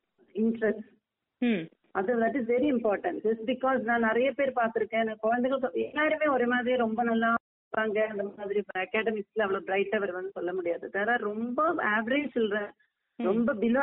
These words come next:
Speaker 1: average சொல்லலாம். அவங்க அவ்வளவு கிரிப் வாங்குறவங்க கூட பேரண்ட்ஸ், அந்த பேரண்ட்ஸ் வந்து ரொம்ப, ரொம்ப நல்ல well off-ஆ இருப்பாங்க.
Speaker 2: ம்.
Speaker 1: இப்போ நம்ம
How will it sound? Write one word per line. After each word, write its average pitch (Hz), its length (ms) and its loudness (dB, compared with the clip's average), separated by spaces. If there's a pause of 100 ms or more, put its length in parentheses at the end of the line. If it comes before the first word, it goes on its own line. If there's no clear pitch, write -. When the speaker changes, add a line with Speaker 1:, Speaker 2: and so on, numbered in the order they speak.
(120)
Speaker 1:
average 220 280 0
சொல்லலாம். 175 400 -2
அவங்க 180 180 -6
அவ்வளவு 190 260 2
கிரிப் - 300 -6
வாங்குறவங்க 190 480 -4
கூட 220 160 0
பேரண்ட்ஸ், 214 540 0
அந்த 190 220 -6
பேரண்ட்ஸ் 254 360 0
வந்து 240 180 0
ரொம்ப, 214 240 0
ரொம்ப 214 240 -2
நல்ல 220 200 0
well 196 220 -2
off-ஆ 220 260 0
இருப்பாங்க. - 380 -8 (340)
Speaker 2:
ம். 233 440 4
Speaker 1:
இப்போ 247 380 2
நம்ம 226 220 2